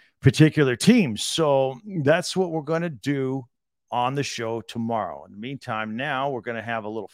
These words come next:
fun here. We're gonna take a look at the Big Ten Classics on the Big Ten Network. Here's what's come up that caught my eye. First of all, we'll start with Friday,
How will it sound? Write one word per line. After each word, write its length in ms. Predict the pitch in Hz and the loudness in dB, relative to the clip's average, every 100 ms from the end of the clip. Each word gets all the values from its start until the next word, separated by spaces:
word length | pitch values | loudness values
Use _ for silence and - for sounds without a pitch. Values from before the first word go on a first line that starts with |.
| - | -8
fun 180 | 113 | -6
here. 180 | 104 104 | -6 -10
We're 60 | 104 | -12
gonna 120 | 101 | -12
take 180 | 113 104 | -12 -12
a 40 | |
look 220 | 101 104 - _ _ _ _ _ _ _ | -10 -10 -12 _ _ _ _ _ _ _
at 100 | 175 | -4
the 80 | 180 | -2
Big 200 | 185 311 | -2 0
Ten 200 | 247 277 | 2 0
Classics 640 | 170 220 208 - 123 - - | 0 -6 -6 -8 -8 -8 -6
on 340 | 165 175 170 156 | -2 0 0 -2
the 60 | |
Big 380 | 135 131 170 165 - | -6 -6 -6 -6 -10
Ten 420 | - 151 151 143 - | -2 0 0 -2 -4
Network. 440 | 135 135 117 104 | -2 -2 -2 2
Here's 200 | 294 349 | 6 6
what's 100 | 311 | 6
come 180 | - 208 | 8 10
up 120 | 196 | 10
that 80 | 139 | 8
caught 240 | 170 175 | 8 8
my 200 | 160 139 | 8 8
eye. 280 | 135 135 110 | 8 6 4
First 180 | 165 151 | 2 2
of 60 | |
all, 60 | 156 | 2
we'll 40 | |
start 220 | 127 165 143 | 4 2 0
with 100 | 113 | -2
Friday, 460 | - 135 131 110 | 4 6 6 2